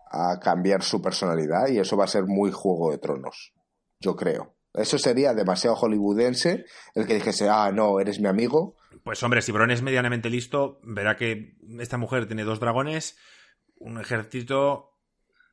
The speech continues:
Speaker 2: gente competente, y dice, "Hostia, pues si me ayu-, me alío con estos y ganan, seguro que Tyrion me va a dar mejor puesto del que me daría Cersei".
Speaker 1: No sé.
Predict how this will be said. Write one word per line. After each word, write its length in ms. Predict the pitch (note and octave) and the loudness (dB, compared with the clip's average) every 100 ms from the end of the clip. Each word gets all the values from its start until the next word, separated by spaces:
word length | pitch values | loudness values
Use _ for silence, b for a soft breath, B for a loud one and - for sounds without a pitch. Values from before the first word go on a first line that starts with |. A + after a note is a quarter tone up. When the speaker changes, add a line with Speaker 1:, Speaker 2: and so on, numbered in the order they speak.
| _ _ - | _ _ -20
Speaker 2:
gente 440 | - B2+ B2 B2 A#2+ | -6 -6 -4 -4 -4
competente, 680 | A#2+ A2+ A#2+ C3+ C3 D3 D3 | -4 -4 -4 -4 -2 -2 -2
y 160 | B2 | -2
dice, 180 | A#2 - | -6 -6
"Hostia, 320 | A2+ - C3 | -8 0 0
pues 160 | G2+ G2+ | 0 -4
si 100 | A2 | -8
me 100 | G#2 | -8
ayu-, 340 | G#2+ A2 G#2+ | -6 -8 -10
me 120 | A#2 G#2+ | -12 -6
alío 240 | A#2 A#2+ | -2 0
con 120 | B2+ | 0
estos 320 | C3 - A2+ | -4 -6 -8
y 40 | A2+ | 0
ganan, 500 | A2 C3 C#3+ D3+ C#3 | 2 4 2 0 -4
seguro 280 | - A2+ A2+ | -6 -2 -2
que 120 | A#2+ | -2
Tyrion 380 | B2+ B2+ C3 C3+ | -4 -2 -2 -2
me 100 | B2 | -2
va 100 | A#2 | 2
a 40 | |
dar 200 | A#2+ B2 | 2 2
mejor 360 | A#2 A2+ C3+ B2+ | -2 -4 -6 -2
puesto 400 | D3+ D3+ F#3 F3 | -4 -4 -4 -2
del 180 | D3+ A#2 | -2 -4
que 120 | A#2 | -6
me 120 | G#2+ | -4
daría 480 | G#2+ G#2+ A2+ G#2+ G2+ | -4 0 0 0 -2
Cersei". 360 | - G2 - - _ _ _ _ _ _ b b b _ - - - | -4 -12 -16 -20 _ _ _ _ _ _ b b b _ -18 -12 -6
Speaker 1:
No 140 | A#2+ A2+ | -2 0
sé. 160 | - | -2